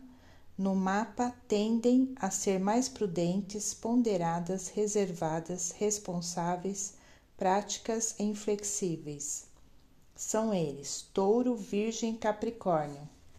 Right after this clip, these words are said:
Como ativar? Subir uma montanha, abraços e afetos físicos, sentir os pés na grama, mexer na terra, plantar.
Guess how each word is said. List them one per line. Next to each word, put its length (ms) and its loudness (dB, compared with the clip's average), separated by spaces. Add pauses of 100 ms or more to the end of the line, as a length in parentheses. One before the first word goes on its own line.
(1300)
Como 240 4
ativar? 640 0 (180)
Subir 560 0
uma 220 2
montanha, 800 0 (560)
abraços 680 6
e 20 6
afetos 640 2
físicos, 920 -4 (260)
sentir 540 0
os 160 2
pés 320 2
na 100 0
grama, 640 2 (180)
mexer 420 -2
na 200 0
terra, 600 -2 (160)
plantar. 640 -4